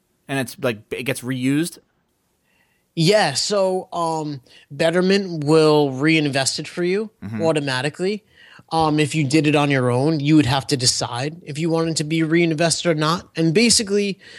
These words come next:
Speaker 2: a lot of these big, super profitable companies like G E or Johnson and Johnson or whatever, um,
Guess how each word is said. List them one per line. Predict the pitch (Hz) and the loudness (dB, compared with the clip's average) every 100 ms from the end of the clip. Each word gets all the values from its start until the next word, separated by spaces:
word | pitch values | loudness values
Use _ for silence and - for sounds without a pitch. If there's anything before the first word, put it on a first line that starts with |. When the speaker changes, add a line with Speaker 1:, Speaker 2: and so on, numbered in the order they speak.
| - 156 | -10 -2
Speaker 2:
a | |
lot | 156 170 190 | 0 2 0
of | 156 | 0
these | 156 123 | 0 0
big, | 127 156 156 139 | 0 2 2 2
super | - 160 147 | 0 -2 -8
profitable | - 147 139 151 127 131 | -6 -4 -2 -4 -4 -6
companies | - 143 123 120 117 113 | -4 -4 -4 -8 -6 -6
like | 123 123 | -6 -6
G | 120 147 139 175 202 185 180 175 170 | 0 2 2 2 4 4 4 4 4
E | 156 | 4
or | 131 | 2
Johnson | 127 120 117 123 | -2 -4 -4 -8
and | 135 | -2
Johnson | 190 175 170 156 165 160 147 | 0 2 0 0 0 2 0
or | 131 | 0
whatever, | 147 160 147 151 - - - - - | 2 2 0 -4 -4 -14 -18 -18 -10
um, | 151 139 139 135 | -2 -2 -2 -6